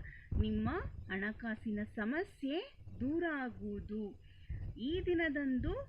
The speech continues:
ಹನುಮಂತನಿಗೆ ಎಳ್ಳೆಣ್ಣೆ ದೀಪವನ್ನು ಹಚ್ಚುವುದರಿಂದ ಮನಸ್ಸಿಗೆ ಶಾಂತಿ, ತಾಳ್ಮೆ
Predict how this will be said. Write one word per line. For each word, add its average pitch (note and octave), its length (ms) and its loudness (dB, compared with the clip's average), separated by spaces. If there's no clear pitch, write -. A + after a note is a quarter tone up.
ಹನುಮಂತನಿಗೆ C#4 1000 4
ಎಳ್ಳೆಣ್ಣೆ E4 640 4
ದೀಪವನ್ನು A#3+ 840 0
ಹಚ್ಚುವುದರಿಂದ A3+ 1000 0
ಮನಸ್ಸಿಗೆ G#3+ 640 0
ಶಾಂತಿ, E4 680 0
ತಾಳ್ಮೆ D4 680 2